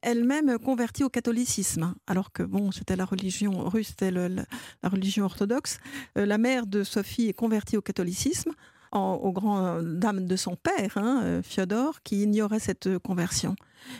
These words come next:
Et par un jeu qui serait peut-être un petit peu long de, d'expliquer, euh, dans le cadre de cette émission,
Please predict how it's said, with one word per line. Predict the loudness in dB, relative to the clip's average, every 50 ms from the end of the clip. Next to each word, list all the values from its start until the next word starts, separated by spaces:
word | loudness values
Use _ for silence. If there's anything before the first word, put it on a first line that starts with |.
| -2 0
Et | 2 2
par | 2 2 0 2
un | 2 0 2
jeu | 2 2 2 4 4 2 0 0
qui | -2 -4 -4
serait | -2 -2 -2 -2
peut-être | -2 -2 -2 -2
un | -2
petit | -2 -2 -4
peu | -2 0 0 2 2
long | 2 2 2 2 2
de, | 2 2 2 2 2
d'expliquer, | 0 0 -2 -2 -2 -4 -2 -2 0 0 2 2 0 0 -2 -2
euh, | 0 0 0 0 0
dans | 0 0 0
le | 0 0 -2
cadre | -2 -2 -2 0 0 -2 -2
de | -2 -2
cette | -4 -2 -2 -4 -4 -2 0
émission, | 0 2 2 0 0 0 -2